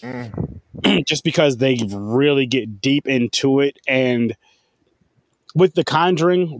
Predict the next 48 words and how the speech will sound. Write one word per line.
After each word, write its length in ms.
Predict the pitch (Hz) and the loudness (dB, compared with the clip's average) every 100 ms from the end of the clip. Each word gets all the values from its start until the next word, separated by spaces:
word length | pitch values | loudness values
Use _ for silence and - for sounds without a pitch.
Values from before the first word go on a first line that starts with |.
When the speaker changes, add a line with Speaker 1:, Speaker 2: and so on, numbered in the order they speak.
| 127 | 0
Speaker 2:
what 140 | 143 | 2
I 100 | 143 | 2
feel 260 | 127 160 143 | 0 0 2
like, 180 | 131 123 | 2 0
I'm 100 | 120 | -2
just 140 | 110 | -2
mentioning 320 | 123 117 120 | -2 0 -2
it 100 | 120 104 - | -2 -6 -6
with 160 | 120 107 | -4 -2
this 180 | 120 | -2
real 120 | 117 104 | 0 0
quick, 280 | 110 107 - | -2 -2 0
what 100 | 139 | 0
I 60 | |
feel 140 | - 170 | 4 2
like 80 | |
it 80 | 147 | 2
did 160 | 151 131 | 0 0
better 200 | 139 156 | 0 0
than 160 | 139 | 0
this 280 | 139 165 - | 0 0 0
is 160 | 139 131 | -2 0
it 80 | 127 | 0
made 420 | 143 170 151 123 | 2 2 0 -2
you 460 | 151 151 139 127 - _ _ _ - | 0 0 2 0 -4 _ _ _ -6
care 300 | - 180 170 | 0 2 2
about 220 | 143 143 | 2 -2
the 40 | 135 | -4
family 560 | - 143 135 104 95 _ _ _ _ _ _ | -2 0 0 -4 -8 _ _ _ _ _ _
a 80 | 127 | -2
lot 260 | 127 139 - | 2 0 -2
sooner. 420 | - 143 147 156 - _ _ _ _ _ _ | -2 0 0 -2 -6 _ _ _ _ _ _
And 120 | 175 165 | -2 0
it 160 | 160 | 2
made 180 | 170 220 | 2 2
you 60 | 202 | 4
really 180 | 185 165 | 2 4
care 160 | 170 | 2
about 160 | 151 147 | 2 0
the 40 | |
family, 240 | - 143 123 | 0 0 0
like, 140 | 110 | -2
even 220 | 170 135 127 | -2 -2 0
throughout 260 | 127 123 | 0 0
the 80 | 131 | -2
film. 280 | - 139 127 | -2 0 2
This 200 | 147 - | 0 0
one, 220 | 156 147 | -2 -2